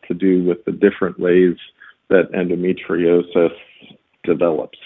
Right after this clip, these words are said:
Uh, so if you seem to have nothing as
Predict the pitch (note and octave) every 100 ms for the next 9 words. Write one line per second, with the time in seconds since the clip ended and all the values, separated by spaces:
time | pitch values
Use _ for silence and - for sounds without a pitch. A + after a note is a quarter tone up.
0 | - _ _ - _ _ - E2+ E2 E2
1 | - E2 D#2+ E2 E2 - - _ _ -
2 | F#2+ - - - - F#2 - B2+ B2+ A2+
3 | A2+ G2+ A2 A2+ B2 G#2+ G2+ F#2+ F#2